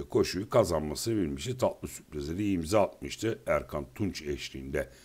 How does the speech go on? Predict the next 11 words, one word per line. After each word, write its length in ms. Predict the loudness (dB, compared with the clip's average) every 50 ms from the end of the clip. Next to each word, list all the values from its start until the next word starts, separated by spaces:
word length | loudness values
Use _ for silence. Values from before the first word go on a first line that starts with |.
| -20 -20 _ -10
handikap 580 | -6 -4 -4 -4 -4 -6 -4 -6 -6 -4 -2
on 140 | 0 2 2
altı 380 | 4 2 0 -2 -6 -8 -8 -6
bir 40 | -6
mücadeleydi. 920 | -6 -4 -2 2 2 4 4 2 2 2 0 0 2 4 2 2 2 0 -8 -20 -20 -20 -20 -20 _ -6
Gürboğa 560 | 2 4 4 4 4 4 0 -2 -2 0 4
da, 260 | 6 8 8 6 4 -4 -18 -20 -20 _ -12 -4 -2
e, 360 | 0 2 2 0 0 -2 -2
bu 80 | -2
formunu 480 | -2 2 2 2 2 2 -2 -6 -4 2
koruyor. 480 | 6 6 8 8 8 6 6 4 2